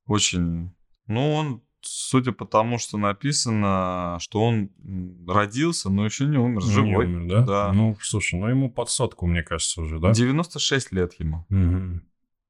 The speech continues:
Speaker 2: Ну вот,
Speaker 1: Э,
Speaker 2: значит.
Speaker 1: вот он написал ту самую книгу, где сказал: "Ребята, роль Китая и России вы сильно недооцениваете". И все, ну как,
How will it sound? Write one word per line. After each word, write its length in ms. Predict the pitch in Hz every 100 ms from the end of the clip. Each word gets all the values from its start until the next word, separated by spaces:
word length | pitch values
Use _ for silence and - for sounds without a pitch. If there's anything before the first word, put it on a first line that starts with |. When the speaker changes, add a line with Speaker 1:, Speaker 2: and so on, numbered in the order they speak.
| _ _ _ -
Speaker 2:
Ну 200 | 170 123
вот, 220 | 92 90
Speaker 1:
Э, 120 | 104 85
Speaker 2:
значит. 160 | 85
Speaker 1:
вот 280 | 110 135 92
он 320 | 165 139 123
написал 460 | 127 123 131 123 104
ту 120 | 104
самую 360 | - 104 101 95
книгу, 340 | 120 139 101
где 180 | 98 95
сказал: 420 | - 98 92 90
"Ребята, 520 | 95 120 135 127 110 - _ _ - - _
роль 340 | 101 107 113 104
Китая 480 | - 95 110 104
и 20 | 101
России 460 | 101 - 135 131
вы 300 | 104 95 92
сильно 340 | 87 113 104 95
недооцениваете". 1040 | 90 87 85 - 76 76 71 - - 95 _ _
И 960 | - 101 95 92 90 87 87 85 80 78 80 110 _
все, 360 | - - - 62 -
ну 200 | 101 98
как, 260 | 80 76